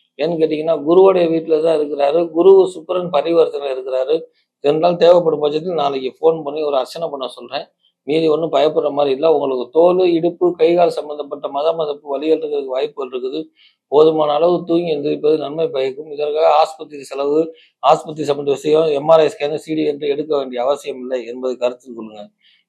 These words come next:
நிச்சயமா இந்த ராசியில் இருக்கக்கூடிய அத்தனை பேத்துக்கும் விடாமுயற்சியும் பயிற்சியும் சில நல்ல நேரங்களும் இருக்கிறதுனால, எல்லாத்துலயும் தப்பிச்சு தப்பிச்சு வந்துடலாம்.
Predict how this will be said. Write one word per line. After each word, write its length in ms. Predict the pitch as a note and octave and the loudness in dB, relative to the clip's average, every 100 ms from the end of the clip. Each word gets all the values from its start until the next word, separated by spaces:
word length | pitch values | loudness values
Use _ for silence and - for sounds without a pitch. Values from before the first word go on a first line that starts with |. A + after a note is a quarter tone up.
| - | -12
நிச்சயமா 420 | D3 F3+ F3+ G3 | -2 0 2 0
இந்த 120 | F3 | 2
ராசியில் 380 | D3+ E3 F3+ F3+ | 4 4 2 0
இருக்கக்கூடிய 280 | D#3+ D#3 C#3 | 2 2 2
அத்தனை 240 | C3 E3+ E3 | 0 -4 0
பேத்துக்கும் 520 | D#3+ E3 D#3 E3+ F#3+ - _ _ | 0 0 -4 -4 -6 -12 _ _
விடாமுயற்சியும் 760 | C#3+ E3+ F3+ E3+ E3 D#3 F#3 F3+ | 4 6 6 4 -2 -2 -2 -2
பயிற்சியும் 580 | D3 D#3 E3 D#3+ D#3+ F3+ - _ _ | 0 0 0 -2 -2 -2 -8 _ _
சில 300 | - D#3+ D3+ | -2 2 2
நல்ல 280 | C#3 D3 F3+ | 2 4 4
நேரங்களும் 460 | F3 E3 E3+ E3+ D#3+ | 6 2 2 2 0
இருக்கிறதுனால, 440 | D#3 D3+ D3 D3+ E3+ D3 | 0 -2 0 0 2 2
எல்லாத்துலயும் 460 | D#3+ D#3+ E3 F3 D3+ | 0 -2 -4 -2 -2
தப்பிச்சு 260 | C#3+ D3+ D#3+ | -4 -2 0
தப்பிச்சு 300 | D#3+ E3 D#3+ | 0 0 -2
வந்துடலாம். 440 | D3 D3 D#3 F3 | -2 -4 -4 -6